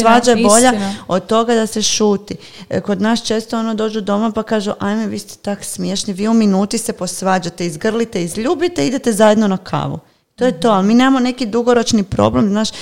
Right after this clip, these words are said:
Speaker 1: da ja sad šutim,
Speaker 2: Da,
Speaker 1: pa mene
Speaker 2: da.
Speaker 1: to muči, pa mi tjedan dana o tom ne pričamo, pa on spava u dnevnom, ja u sobi,
Speaker 2: Ma kakvi.
Speaker 1: ili nešto,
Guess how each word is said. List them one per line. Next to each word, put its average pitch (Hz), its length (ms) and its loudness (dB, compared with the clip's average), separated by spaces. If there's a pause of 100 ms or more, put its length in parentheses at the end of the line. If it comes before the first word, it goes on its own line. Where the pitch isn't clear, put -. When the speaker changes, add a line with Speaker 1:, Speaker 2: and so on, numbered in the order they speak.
(260)
Speaker 1:
da 190 60 -2
ja 214 80 2
sad 214 160 0
šutim, 233 680 -2 (140)
Speaker 2:
Da, 190 120 0
Speaker 1:
pa 214 80 6
mene 233 260 6
Speaker 2:
da. - 100 0
Speaker 1:
to 226 120 4
muči, 226 460 2
pa 208 140 0
mi 208 140 0
tjedan 226 280 2
dana 220 200 4
o 220 40 0
tom 214 220 0
ne 208 100 0
pričamo, 208 540 0
pa 196 160 0
on 214 180 2
spava 214 400 4
u 190 60 4
dnevnom, 202 460 4
ja 202 160 2
u 202 60 0
sobi, 202 520 2
Speaker 2:
Ma 202 140 -2
kakvi. 190 280 -6
Speaker 1:
ili 196 140 0
nešto, 240 320 -2